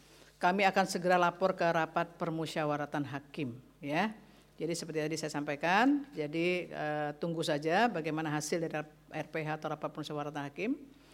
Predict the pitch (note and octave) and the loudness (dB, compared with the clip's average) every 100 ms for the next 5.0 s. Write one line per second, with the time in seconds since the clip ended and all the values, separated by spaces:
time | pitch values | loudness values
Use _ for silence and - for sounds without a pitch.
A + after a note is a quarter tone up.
0 | - - E3+ D#3 D#3 F3+ G3+ G#3+ F3+ E3 | -20 -8 -2 -2 2 4 6 4 2 2
1 | E3 E3 C#3 D3 D3+ D3+ D#3+ D#3 - D#3 | 4 2 2 0 0 0 -4 -4 -4 -2
2 | D#3+ D#3 E3+ D#3+ D#3 E3 F#3+ G#3+ F#3+ - | -2 -2 -4 -2 0 2 0 -2 -6 -6
3 | F3 F#3 F3 D#3 D#3 D#3 D#3 E3 D3+ D#3+ | -6 -4 -4 -4 -4 -4 -6 -6 -6 -6
4 | C#3 - D3 C3+ - - _ - C#3 F3+ | -8 -8 -8 -10 -12 -20 _ -8 -4 -4